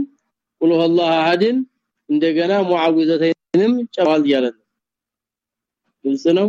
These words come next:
በመጀመሪያው ረካ ላይ ሰቢሕ፣ ፋቲሃን ቀርቶ ሰቢሕ።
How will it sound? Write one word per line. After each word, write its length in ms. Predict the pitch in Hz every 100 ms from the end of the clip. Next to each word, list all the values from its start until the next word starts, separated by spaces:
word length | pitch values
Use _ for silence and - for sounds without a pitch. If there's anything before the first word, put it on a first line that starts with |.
| 208 _ _ _ _ _ _ _ _ _ -
በመጀመሪያው 480 | 143 147 170 165
ረካ 160 | 165 170
ላይ 160 | 180 196
ሰቢሕ፣ 380 | 175 147 147 143 165 156 147
ፋቲሃን 360 | 151 156 165
ቀርቶ 180 | 170 175 170
ሰቢሕ። 360 | 156 135 127